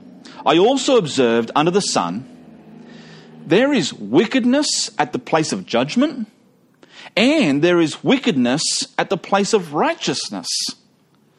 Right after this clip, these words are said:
I said to myself, 'God will judge the righteous and the wicked, since there is a time for every activity and every work.'" Look, all our attempts to improve through policy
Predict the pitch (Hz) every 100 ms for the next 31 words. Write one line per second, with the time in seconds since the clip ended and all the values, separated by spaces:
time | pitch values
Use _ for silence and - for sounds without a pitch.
0 | _ _ _ - - 285 330 - 220 -
1 | 117 104 120 - - _ _ _ _ _
2 | - - 139 139 254 349 311 226 185 123
3 | 117 165 196 165 135 131 120 107 101 101
4 | - - 156 - - 226 285 339 190 104
5 | 90 - 113 175 - _ _ _ _ _
6 | _ _ - - 226 226 - - 170 170
7 | 170 190 190 156 156 - - 190 196 202
8 | 202 - 139 127 - 165 185 175 190 175
9 | 143 127 - 160 147 147 151 123 113 120
10 | 117 120 117 143 123 95 - - _ _
11 | _ _ _ _ _ _ _ _ - -
12 | - - - - - - 214 269 285 226
13 | - 208 175 - - 151 143 - - 214
14 | 170 107 120 131 - 147 131 - - 160
15 | 151 - - 95 120 160